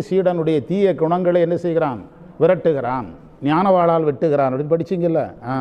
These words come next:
அதுதான். அதனால தான் சுந்தரர் தன்னை மல்லின் மல்கு திரள் தோள் என்று சொன்னார். இன்றைக்கு கூட ஏதோ ஒரு புஸ்தகத்துல படிச்சேன், எந்த நூல்னு ஞாபகம் வரல. அந்த நூல்ல வந்து இந்த மாதிரி குருமார்கள்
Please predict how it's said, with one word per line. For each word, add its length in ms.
அதுதான். 340
அதனால 380
தான் 180
சுந்தரர் 440
தன்னை 220
மல்லின் 420
மல்கு 240
திரள் 320
தோள் 240
என்று 260
சொன்னார். 320
இன்றைக்கு 300
கூட 200
ஏதோ 140
ஒரு 120
புஸ்தகத்துல 440
படிச்சேன், 340
எந்த 140
நூல்னு 340
ஞாபகம் 420
வரல. 200
அந்த 140
நூல்ல 280
வந்து 220
இந்த 220
மாதிரி 240
குருமார்கள் 580